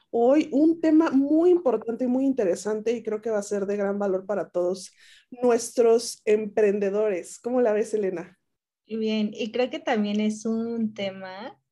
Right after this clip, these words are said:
Speaker 2: que asusta un poco, ¿no? Que cuando ya empiezas a hablar, este, los emprendedores empiezan a hablar de este tema, es como, ok, ok, las cosas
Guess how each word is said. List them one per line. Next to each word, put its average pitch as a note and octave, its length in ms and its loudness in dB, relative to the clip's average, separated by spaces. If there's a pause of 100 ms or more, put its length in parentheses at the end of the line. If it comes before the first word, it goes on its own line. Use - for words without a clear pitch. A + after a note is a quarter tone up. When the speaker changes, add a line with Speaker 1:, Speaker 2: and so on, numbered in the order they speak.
(140)
Speaker 2:
que G3 60 0
asusta G3+ 640 -4
un F#3+ 240 -8
poco, F3+ 460 -6
¿no? F3+ 460 -8
Que F#3 380 -8 (320)
cuando G#3 220 -2
ya A3 100 0
empiezas D4 340 -4
a G3 120 2
hablar, G3+ 340 0
este, G#3+ 360 -2 (100)
los G3+ 200 -4
emprendedores G3+ 760 -4
empiezan A3+ 460 -6
a F#3+ 60 -4
hablar F#3 280 -4
de G3 80 -8
este G3+ 220 -12
tema, F#3+ 460 -8
es G#3 200 -10
como, G3+ 240 -6 (180)
ok, F#3+ 240 -14 (160)
ok, E3+ 300 -14
las G3 280 -6
cosas G#3+ 560 -8